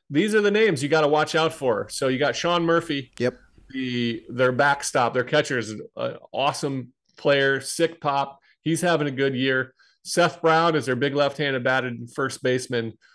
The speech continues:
Speaker 1: But outside of that, that's really the only real big names or big power threats that you're gonna get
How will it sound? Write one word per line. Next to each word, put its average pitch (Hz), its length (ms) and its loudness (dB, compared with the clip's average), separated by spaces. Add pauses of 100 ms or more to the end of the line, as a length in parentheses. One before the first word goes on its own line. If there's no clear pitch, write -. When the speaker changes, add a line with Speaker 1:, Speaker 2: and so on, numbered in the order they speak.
(260)
Speaker 1:
But - 160 -4
outside 190 400 0
of 170 80 -2
that, 202 320 -2 (240)
that's 151 240 -2
really 180 380 0
the 139 240 -2
only 156 720 0 (320)
real 151 220 4
big 143 260 0
names 147 640 -2
or 127 160 4
big 120 440 0
power 143 320 2
threats 127 340 0
that 139 100 -6
you're 123 120 -4
gonna 127 200 -2
get 139 420 0